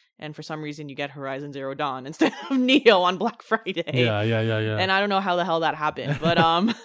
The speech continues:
Speaker 1: <laughs> I do, I am still very interested in this game. And, um, to be honest, I, all I know is that I heard this game is pretty difficult to play,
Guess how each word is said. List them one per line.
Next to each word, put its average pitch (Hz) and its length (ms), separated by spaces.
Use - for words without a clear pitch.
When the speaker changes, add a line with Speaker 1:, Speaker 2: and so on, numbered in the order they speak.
Speaker 1:
<laughs> - 960
I 190 100
do, 220 220
I 208 120
am 226 120
still 320 320
very 208 420
interested 170 520
in 156 100
this 139 220
game. 143 580
And, 147 580
um, 147 540
to 190 80
be 214 160
honest, 202 460
I, 185 540
all 208 200
I 285 120
know 202 260
is 214 100
that 175 160
I 151 80
heard 175 260
this 165 160
game 151 240
is 143 100
pretty 160 360
difficult 131 480
to 135 80
play, 165 480